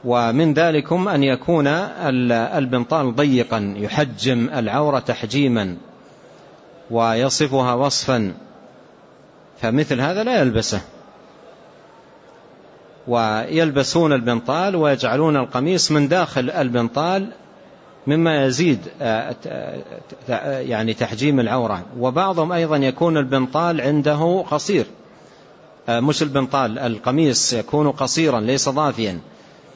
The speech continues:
ولهذا بعضهم إذا سجد انحسر عن عورته، إذا سجد انحسر عن عو-، عن عورته ولقصر ال-، القميص. أما إذا كان البنطال فضفاضا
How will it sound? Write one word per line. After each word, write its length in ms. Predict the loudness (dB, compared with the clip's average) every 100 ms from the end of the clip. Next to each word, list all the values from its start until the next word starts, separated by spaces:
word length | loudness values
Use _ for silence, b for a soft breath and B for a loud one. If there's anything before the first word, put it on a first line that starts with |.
| B B -2
ولهذا 480 | 0 2 2 0
بعضهم 460 | 0 0 0 0 0
إذا 260 | 0 2 2
سجد 460 | 2 2 0 0
انحسر 460 | -2 0 -2 0 0
عن 220 | 0 0
عورته، 440 | 0 0 -2 -6 -12 -16 -20 -20 -20 -20 -8
إذا 180 | -2 -2
سجد 580 | 0 0 2 0 -2 -4 -14 -20 -20 -20 -20 -20 -6 -2
انحسر 440 | 0 -2 0 0
عن 180 | 0 0
عو-، 240 | 0 0
عن 440 | 0 -2 -2 -2 -2
عورته 540 | 0 0 -2 -6 -6 -4 -2 -2 -2 -6 -12 -16 -20 -20 -18 -18 -20 B B B
ولقصر 680 | -2 2 2 2 0 0 0
ال-، 220 | 0 -2
القميص. 840 | -2 -4 -4 -2 0 2 2 0 0
أما 240 | 2 2
إذا 220 | 2 2
كان 240 | 0 0 0
البنطال 460 | 0 0 0 -4
فضفاضا 720 | -2 -4 -2 -2 0 -2 -4